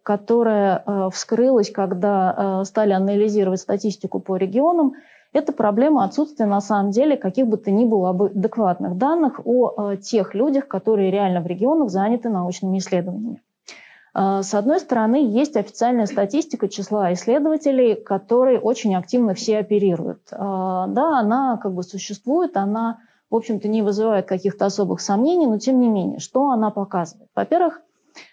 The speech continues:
э, сама эта статистика является просто статистикой числа исследователей. Э, никто, э, занятость в эквиваленте полной занятости, э, не считает, не учитывает по регионам. Э,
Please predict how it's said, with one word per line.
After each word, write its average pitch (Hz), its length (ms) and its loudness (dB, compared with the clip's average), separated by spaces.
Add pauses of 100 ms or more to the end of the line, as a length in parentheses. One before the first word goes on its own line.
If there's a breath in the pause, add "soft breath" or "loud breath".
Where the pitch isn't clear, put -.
(100)
э, 196 280 2
сама 233 360 0
эта 311 160 0
статистика 214 680 -2
является 240 580 2
просто - 340 -2
статистикой 208 580 -4
числа 202 300 -2
исследователей. 175 840 -4
Э, 202 300 -2
никто, 208 880 0
э, 202 40 -2
занятость 196 520 0
в 190 60 0
эквиваленте 196 600 0
полной 190 360 -2
занятости, 277 880 -2
э, 208 200 -8
не 240 240 0
считает, 214 600 -2
не 226 180 4
учитывает 180 580 -4
по 208 60 -2
регионам. 262 640 0 (560 loud breath)
Э, 196 540 2